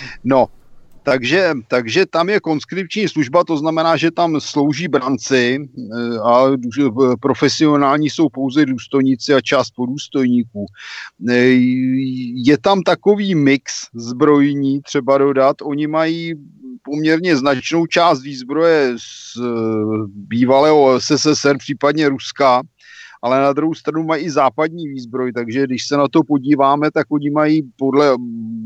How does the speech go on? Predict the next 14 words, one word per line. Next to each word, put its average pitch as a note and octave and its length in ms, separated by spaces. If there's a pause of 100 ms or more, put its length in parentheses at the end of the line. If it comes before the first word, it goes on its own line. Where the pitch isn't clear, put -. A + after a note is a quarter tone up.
(160)
informací C#3+ 680
z A#2 280
roku C3+ 240
dva C3+ 160
tisíce D3+ 380
osmnáct, C#3 840 (680)
mají C#3 320
devadesát C#3 640
dva D#3 260
modernizovaných D3 880 (160)
tanků D#3 420
T D#3 200
sedmdesát D#3+ 680
dva A2+ 360